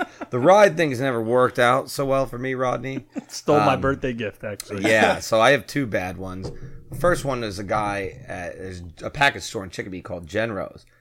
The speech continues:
Speaker 1: I always give this guy cigarettes,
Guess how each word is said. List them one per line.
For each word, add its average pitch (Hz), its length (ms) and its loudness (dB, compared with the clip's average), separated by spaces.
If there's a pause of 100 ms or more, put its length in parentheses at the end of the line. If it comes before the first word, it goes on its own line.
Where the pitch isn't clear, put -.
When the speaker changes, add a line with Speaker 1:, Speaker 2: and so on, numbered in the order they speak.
(600)
Speaker 1:
I 117 140 2
always 131 320 4
give 110 160 0
this 101 180 -6
guy 95 200 -4
cigarettes, 90 600 -8